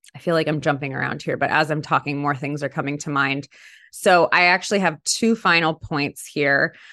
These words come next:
I've talked about it before, but the service mindset is also really important. If you have a place that you can volunteer, if you can,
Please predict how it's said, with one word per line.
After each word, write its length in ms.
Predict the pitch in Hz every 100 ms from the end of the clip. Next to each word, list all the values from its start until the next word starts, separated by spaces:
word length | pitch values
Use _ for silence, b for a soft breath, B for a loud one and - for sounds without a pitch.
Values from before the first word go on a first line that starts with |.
| B
I've 140 | 160
talked 260 | 151 160 -
about 160 | 180
it 80 | 175
before, 380 | 180 175 165 156
but 260 | 156 147 -
the 100 | 160
service 560 | 151 - 160 156 165 -
mindset 600 | 170 165 170 190 190 170
is 100 | 165
also 260 | 156 -
really 280 | 160 160 151
important. 720 | 147 151 170 139 131 180 180
If 260 | 151 151 -
you 540 | 160 160 156 151 151 135 B B -
have 140 | 170
a 80 | 165
place 300 | 151 165 160
that 120 | -
you 100 | 160
can 240 | 170 165 160
volunteer, 1040 | 151 147 147 151 - 220 196 190 185 185 B B B B -
if 260 | 160 -
you 320 | 156 165 160
can, 800 | 156 - 160 156 151 147 143 143